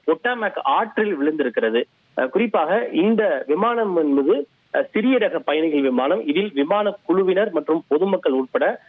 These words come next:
அறுபது பேர் பயணம் செய்திருப்பதாக கூறப்படுகின்றது. அஹ், அமெரிக்கன் ஏர்லைன்ஸுக்கு சொந்தமான இந்த விமானம் பி எஸ் ஏ ஃபைவ்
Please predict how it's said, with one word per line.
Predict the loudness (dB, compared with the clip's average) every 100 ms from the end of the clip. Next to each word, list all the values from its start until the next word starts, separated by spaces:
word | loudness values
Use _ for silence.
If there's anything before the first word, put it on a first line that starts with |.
| -8
அறுபது | -2 0 2 2 0 -2
பேர் | -2 -2 0
பயணம் | -2 0 -2
செய்திருப்பதாக | 0 0 0 0 0 -2 -4 -2
கூறப்படுகின்றது. | 0 0 -2 -2 0 0 -2 -6 -20 -8
அஹ், | -2 0 -2 -2
அமெரிக்கன் | 0 0 0 -2 -2 -2
ஏர்லைன்ஸுக்கு | -2 -2 -2 -4 -4 -6
சொந்தமான | 0 2 2 0 0
இந்த | 0
விமானம் | 2 2 0 -2 -6 -4
பி | -2 0
எஸ் | 0 0 0
ஏ | 0 -2 -6 _ _ -4
ஃபைவ் | -2 -2